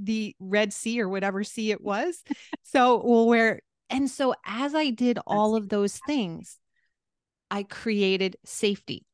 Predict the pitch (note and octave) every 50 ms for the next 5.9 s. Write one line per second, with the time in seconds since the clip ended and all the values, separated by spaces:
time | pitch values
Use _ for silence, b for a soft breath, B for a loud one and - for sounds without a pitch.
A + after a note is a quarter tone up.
0 | _ - A3 A3 D4+ D#4+ D4+ D4 B3+ A#3+ A3 F#3+ G#3 G3+ F#3+ F3+ F#3+ F3+ F#3 F3
1 | F#3+ F3+ - G3 F#3 - - E3 D#3+ - - A3 G#3 F#3+ - - G3 - - B3
2 | A3+ G#3+ G3+ G3+ G3 - - G#3+ G#3+ - G#3+ F#3 - - F3 E3 E3 F3+ F#3 F#3+
3 | F#3+ G3+ G#3 A3 A#3 C4 D4 D#4 - G3+ E3+ - - G3+ - A3+ A#3+ A3+ C4 B3+
4 | - - - - - - - A#3+ A#3 A#3+ A#3+ A#3+ B3 B3+ B3 - - - G#3+ G#3+
5 | G#3+ - - - - - C4 C4 A#3 - - F3+ - - _ - - -